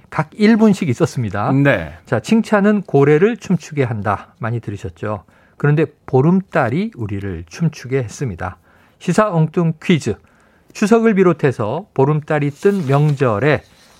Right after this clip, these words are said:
Speaker 1: 강강술래라는 춤을 추는 풍습이 있었는데요.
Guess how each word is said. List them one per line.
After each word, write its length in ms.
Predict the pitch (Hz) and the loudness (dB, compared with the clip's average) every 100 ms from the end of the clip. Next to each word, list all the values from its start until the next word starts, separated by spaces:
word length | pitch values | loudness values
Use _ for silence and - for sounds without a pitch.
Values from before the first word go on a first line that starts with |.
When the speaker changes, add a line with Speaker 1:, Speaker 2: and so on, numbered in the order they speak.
| _ | _
Speaker 1:
강강술래라는 1300 | - 120 127 135 165 170 - 160 135 117 104 120 160 - | -6 0 0 2 2 0 -2 -2 -2 -2 -2 0 -2 -2
춤을 240 | - 170 160 | -6 -2 -2
추는 220 | - 139 | -2 0
풍습이 420 | 226 240 226 175 | 2 2 2 0
있었는데요. 600 | 135 135 110 95 104 196 | 0 -2 -2 -2 -2 -2